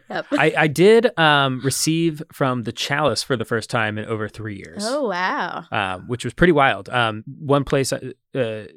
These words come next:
Speaker 2: Holy Thursday was sort of the first time that this parish I went to was reinstituting it, which felt fitting. And, you know, I think they did a really good job of saying, like, uh, "Look,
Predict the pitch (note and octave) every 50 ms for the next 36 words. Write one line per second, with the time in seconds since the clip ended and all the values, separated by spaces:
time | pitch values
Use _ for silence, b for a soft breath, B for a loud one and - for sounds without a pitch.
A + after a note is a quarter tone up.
0 | D2+ _ - - D3 C#3+ C3+ A#2+ - A#2+ A#2+ A2 C3 A#2+ A#2 A#2 - B2+ A#2 G#2
1 | G#2+ - A#2+ A#2 - - - A#2 A2+ A2+ A2 A2 - - A2 - - - A2 A2
2 | G#2+ - A2+ A2 A2 A2+ A#2 - A#2 A#2 A2 A2 A2 G#2+ A2 A2+ A2+ A2 A2 -
3 | B2+ A#2 - B2 C3+ D#3 F3 D#3 G#2+ G2+ - - - _ _ A2 - _ _ _
4 | _ _ _ A#2 G2 F2+ - _ _ _ _ _ - G#2 - A2+ C3+ D#3 B B
5 | B B - D#3+ C#3+ C#3+ D#3+ - E3 G3 F#3+ F3+ F3 E3 - F#3+ E3 - E3+ D#3+
6 | D#3+ C#3+ C3+ C#3 C#3 C#3 C3 C3 A2+ B2 A#2 A#2 C3 B2 A#2+ G#2 - - A#2+ G#2+
7 | A#2 C#3+ C3+ G#2+ G#2 G2+ - - _ _ - A2+ F#2 F#2+ G2 A2 - E3 F3+ F3
8 | -